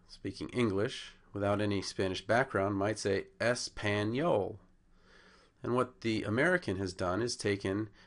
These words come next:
the S and added a consonant to the E and added a consonant to the A to make it more comfortable for them.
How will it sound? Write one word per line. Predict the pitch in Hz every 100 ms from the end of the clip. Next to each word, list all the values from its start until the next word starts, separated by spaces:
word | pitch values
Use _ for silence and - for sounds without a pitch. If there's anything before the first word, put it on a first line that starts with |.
| -
the | 101 -
S | 113 101 120 - - - - - -
and | 107
added | 107 95
a | 95
consonant | - 104 101 - 101 95
to | -
the | - -
E | 98 92 135 - - - - -
and | 107 -
added | 104 98 95
a |
consonant | - 101 98 - 98 92
to | - 92
the | 90 98 - - -
A | 131 135 95 95 135 - - - - -
to | -
make | 143 113 -
it | 104
more | 101
comfortable | - 92 - 92
for | 90 110
them. | 120 135 95